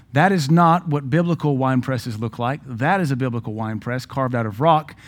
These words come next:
and you would crush it in the main area, then the juices would flow over to the pot to the right,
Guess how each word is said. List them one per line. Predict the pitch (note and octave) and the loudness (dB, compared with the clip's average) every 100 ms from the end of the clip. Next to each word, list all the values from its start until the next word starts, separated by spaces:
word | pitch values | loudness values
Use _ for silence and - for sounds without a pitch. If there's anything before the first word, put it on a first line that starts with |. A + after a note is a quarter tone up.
| - - - | -20 -20 -8
and | A#2+ A#2+ | 0 2
you | B2 | 2
would | A#2+ | -2
crush | - E3+ D3+ E3 | -2 -2 -2 -4
it | D#3 | 0
in | C3+ | 2
the | B2+ | 2
main | C3 D#3 D3+ | 2 2 0
area, | B2+ B2 B2 | 0 -2 -2
then | C3 B2+ | -4 -2
the | A#2+ | -2
juices | A2+ C#3+ C#3+ C3+ | -2 -2 -2 -6
would | A#2+ A#2 | -8 -8
flow | C3+ C3 | -6 -4
over | B2 A#2+ | -4 -8
to | - | -8
the | A#2 A2+ - - _ _ _ _ - | -8 -8 -12 -20 _ _ _ _ -16
pot | - D#3+ D#3 - | -8 -6 -6 -6
to | |
the | A#2+ | -6
right, | A#2 D#3 C#3 | 0 0 0